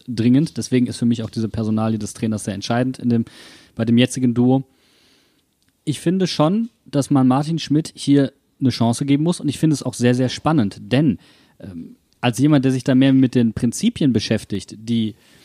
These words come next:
aus denen sich, ähm, die konkrete Spielidee ergibt, die ein Trainer dann realisiert, hat er halt jetzt mehr mit diesen Prinzipien zu tun als Sportdirektor. Und ich glaube,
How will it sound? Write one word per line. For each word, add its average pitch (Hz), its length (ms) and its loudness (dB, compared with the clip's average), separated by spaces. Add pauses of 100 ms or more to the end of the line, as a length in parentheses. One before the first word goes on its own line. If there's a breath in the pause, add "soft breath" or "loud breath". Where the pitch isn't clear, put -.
(120 soft breath)
aus - 240 -8
denen 135 240 4
sich, 117 340 -4
ähm, 107 220 -8
die 113 80 -4
konkrete 127 400 -2
Spielidee 127 460 0
ergibt, 117 480 -4
die 123 80 2
ein 117 100 0
Trainer 135 300 0
dann 113 160 0
realisiert, 117 720 0 (300 soft breath)
hat 131 120 -4
er 127 160 -2
halt 135 160 0
jetzt 135 180 -4
mehr 135 140 4
mit 135 140 2
diesen 139 120 -6
Prinzipien 170 480 -4
zu 131 120 -2
tun 117 180 -2
als 104 120 -4
Sportdirektor. 98 600 -6
Und 98 160 -14
ich - 160 -20
glaube, 139 520 0